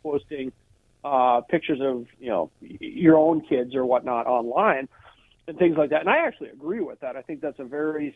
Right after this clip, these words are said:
smart way to go about this. My question is, <clears throat> when are we gonna start to see, you know, these,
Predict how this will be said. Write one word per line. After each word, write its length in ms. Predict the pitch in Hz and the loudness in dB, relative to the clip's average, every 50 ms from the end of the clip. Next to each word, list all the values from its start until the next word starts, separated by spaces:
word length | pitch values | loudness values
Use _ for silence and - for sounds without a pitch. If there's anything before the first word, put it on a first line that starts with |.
| _ | _
smart 260 | - 151 147 147 139 143 | -8 -6 -6 -6 -6 -6
way 180 | 139 139 135 | -8 -8 -8
to 60 | 127 | -8
go 220 | 117 123 131 131 123 | -8 -6 -4 -4 -4
about 340 | 117 123 123 131 147 147 - | -4 -4 -2 -2 -2 -4 -6
this. 140 | 135 123 - - | -10 -16 -12 -6
My 180 | 151 160 165 156 | -2 0 0 0
question 540 | - - 262 302 339 330 - - 214 165 | 0 4 4 4 4 4 -2 -6 -4 -2
is, 240 | 156 170 147 - - _ _ _ _ - | -2 -2 -2 -4 -6 _ _ _ _ -20
<clears throat> 160 | - 208 - - _ _ _ _ _ _ _ _ _ _ _ - | -18 -18 -18 -20 _ _ _ _ _ _ _ _ _ _ _ -4
when 280 | 156 175 190 180 196 | 2 2 4 4 4
are 100 | 233 254 262 | 2 2 0
we 120 | 277 277 | -2 -6
gonna 220 | 208 247 214 190 _ | -6 -6 -8 -8 _
start 280 | - 180 160 160 156 156 | -10 -8 -8 -8 -6 -8
to 100 | 165 - _ | -12 -12 _
see, 380 | - 165 151 131 110 95 104 - _ _ _ _ _ _ _ _ _ _ _ _ | -4 -4 -4 -4 -4 -10 -12 -14 _ _ _ _ _ _ _ _ _ _ _ _
you 80 | 151 160 | -8 -2
know, 140 | 160 156 147 | 0 0 0
these, 340 | 143 151 143 147 143 139 | 0 0 -2 -2 -2 -4